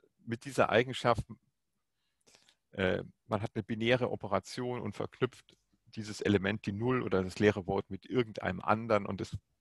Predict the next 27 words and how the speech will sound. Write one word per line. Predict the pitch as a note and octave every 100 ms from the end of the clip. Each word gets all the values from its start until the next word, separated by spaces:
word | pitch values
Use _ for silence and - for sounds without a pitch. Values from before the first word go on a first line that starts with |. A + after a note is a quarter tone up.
| _ _ -
kommt | C#3+ -
dann | A2
immer | F#2+ C3+ G#2+
das | - -
andere | A#2+ A2+ F2+ -
raus. | F#2 F#2+ - - - - - _ -
Sowas | - C3+ G#2 -
nennt | G#2+ -
man | F#2 -
immer | F#2+ -
ein | F2+ F2+
neutrales | F2+ - - F2+ F2 E2+ -
Element. | - E2+ E2+ - - - _ _ _ _ _ - _
Also | - F#2+
die | G2
Behauptung | G2+ F#2+ B2 - A2+
ist, | A2 G#2 - -
das | G2 - - -
leere | G2 F#2 F2
Wort | G2+ G#2 -
ist | -
neutrales | F2+ F2+ - F#2+ F2+ -
Element | F2 E2 F#2 - _ _ _ _ _
bezüglich | - - A2 - F#2 -
Konkatenation | - F#2+ - - - - - - - -
von | - -
Wörtern. | - - - - G2+